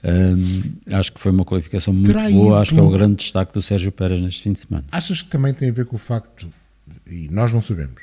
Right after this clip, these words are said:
Speaker 2: do Sérgio ter procurado essa afinação mais qualificação que depois acabou por ter a paga pela negativa na corrida? Sinceramente não me pareceu,
Speaker 1: Não.
Speaker 2: porque achei que o carro, eh,
Speaker 1: Não.
Speaker 2: geria, eh, os pneus da mesma forma
Speaker 1: Sim,
Speaker 2: que o carro do Max
Speaker 1: sim.
Speaker 2: Verstappen.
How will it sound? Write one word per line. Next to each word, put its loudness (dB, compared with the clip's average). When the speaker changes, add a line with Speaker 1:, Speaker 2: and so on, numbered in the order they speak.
Speaker 2:
do -10
Sérgio -2
ter -4
procurado -4
essa -6
afinação -4
mais -2
qualificação -2
que -10
depois -4
acabou -4
por -12
ter -2
a -2
paga -4
pela -6
negativa -4
na -4
corrida? -10
Sinceramente 4
não 6
me 4
pareceu, 2
Speaker 1:
Não. 4
Speaker 2:
porque 6
achei 2
que -6
o 0
carro, -2
eh, -6
Speaker 1:
Não. 2
Speaker 2:
geria, 2
eh, 0
os -4
pneus 0
da 0
mesma 0
forma -4
Speaker 1:
Sim, 0
Speaker 2:
que 2
o 0
carro -2
do 0
Max 0
Speaker 1:
sim. 2
Speaker 2:
Verstappen. -2